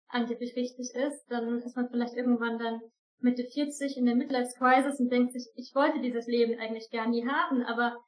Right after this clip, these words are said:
meine Mutter wollte, wollte, dass ich diesen Job nehme, meine Oma wollte, dass ich diesen Mann heirate, aber ich wollte es eigentlich nicht.“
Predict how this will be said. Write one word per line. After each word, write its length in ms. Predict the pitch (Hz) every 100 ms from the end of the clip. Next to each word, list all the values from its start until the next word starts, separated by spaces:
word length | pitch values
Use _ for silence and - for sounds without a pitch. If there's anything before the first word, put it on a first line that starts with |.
| _ _ -
meine 480 | 240 240 240 240 240
Mutter 340 | 294 294 247
wollte, 220 | 247 247 - 247
wollte, 220 | 254 247
dass 100 | 247 240
ich 100 | 240
diesen 240 | 240 220
Job 160 | 247 302
nehme, 240 | 302 302 311 277
meine 240 | 226 233
Oma 320 | - 254 247 220
wollte, 540 | 247 240 247 240 233
dass 200 | 240 240
ich 240 | - 247 -
diesen 240 | 247 226 226
Mann 280 | 247 285
heirate, 560 | 277 277 269 269 - 269
aber 300 | 233 240 233
ich 160 | 240 -
wollte 240 | 269 269
es 140 | 233 -
eigentlich 480 | 220 220 226 226
nicht.“ 280 | 233 254 269